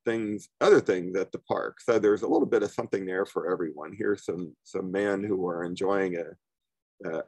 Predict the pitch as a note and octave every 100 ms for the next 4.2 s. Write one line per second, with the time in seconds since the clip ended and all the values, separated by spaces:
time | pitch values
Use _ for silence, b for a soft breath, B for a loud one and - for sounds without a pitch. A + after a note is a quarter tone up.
0 | F#2+ F#2 G2+ G#2+ G2+ G2 F2+ - F2 F2
1 | F#2+ G2+ G2+ F2+ E2+ E2+ G2+ B2 A#2+ A2+
2 | G#2 G#2 G2+ _ _ _ _ - _ -
3 | _ _ _ - - G2 G2 G#2 B2 A#2+
4 | G2+